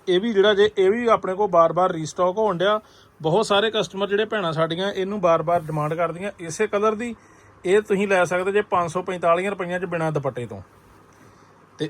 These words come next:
ਆ ਜਿਹੜਾ ਜੇ, ਇਹ ਵੀ ਆਪਾਂ ਤੁਹਾਨੂੰ ਦੇ ਦਾਂਗੇ ਪੰਜ ਸੌ ਪੰਤਾਲੀਆਂ ਰੁਪਈਆਂ ਦੇ ਵਿੱਚ। ਪ੍ਰਿੰਟ ਦੇ ਉੱਤੇ ਬਹੁਤ ਸੋਹਣੀ ਐਮਬ੍ਰੋਇਡਰੀ ਜੇ, ਕਲਰ ਹੈਗਾ ਜੇ ਸੀ ਗ੍ਰੀਨ, ਛੋਟੀਆਂ-ਛੋਟੀਆਂ ਬੂਟੀਆਂ ਸਾਰੇ ਸੂਟ 'ਚ ਜੇ। ਬਿਨਾਂ ਦੁਪੱਟੇ ਤੋਂ ਸ਼ਿਪਿੰਗ ਦੇਵਾਂਗੇ ਫ੍ਰੀ ਤੁਹਾਨੂੰ।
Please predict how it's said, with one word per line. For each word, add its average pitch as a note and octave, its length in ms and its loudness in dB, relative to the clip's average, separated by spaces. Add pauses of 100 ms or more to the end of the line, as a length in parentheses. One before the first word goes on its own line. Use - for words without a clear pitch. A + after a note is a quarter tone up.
(120)
ਆ F3 160 6
ਜਿਹੜਾ A3 240 4
ਜੇ, A3 260 4
ਇਹ F#3 100 0
ਵੀ A3 120 -2
ਆਪਾਂ G#3+ 260 0
ਤੁਹਾਨੂੰ A3+ 220 0
ਦੇ E3+ 120 -4
ਦਾਂਗੇ F#3+ 260 -2
ਪੰਜ F3+ 320 -4
ਸੌ G3 140 -4
ਪੰਤਾਲੀਆਂ F#3 480 0
ਰੁਪਈਆਂ F#3+ 280 -6
ਦੇ G3+ 60 0
ਵਿੱਚ। G#3 160 -2
ਪ੍ਰਿੰਟ F3+ 360 -6
ਦੇ G3+ 120 -4
ਉੱਤੇ G#3 180 -2
ਬਹੁਤ E3+ 300 -4
ਸੋਹਣੀ G3+ 200 -4
ਐਮਬ੍ਰੋਇਡਰੀ F3+ 400 -4
ਜੇ, G3+ 260 -4
ਕਲਰ F3+ 220 -4
ਹੈਗਾ E3+ 160 -4
ਜੇ G3 140 -4
ਸੀ D#3+ 300 -8
ਗ੍ਰੀਨ, A3 320 -6
ਛੋਟੀਆਂ-ਛੋਟੀਆਂ F3+ 680 -8
ਬੂਟੀਆਂ E3+ 380 -10
ਸਾਰੇ D#3+ 320 -6
ਸੂਟ F3 240 -6
'ਚ F3 80 -10
ਜੇ। F#3+ 220 -4 (540)
ਬਿਨਾਂ F#3+ 260 2
ਦੁਪੱਟੇ F#3+ 360 -2
ਤੋਂ G#3+ 200 0
ਸ਼ਿਪਿੰਗ G#3+ 380 -6
ਦੇਵਾਂਗੇ G3+ 340 2
ਫ੍ਰੀ D#3+ 280 -4
ਤੁਹਾਨੂੰ। D#3 320 -2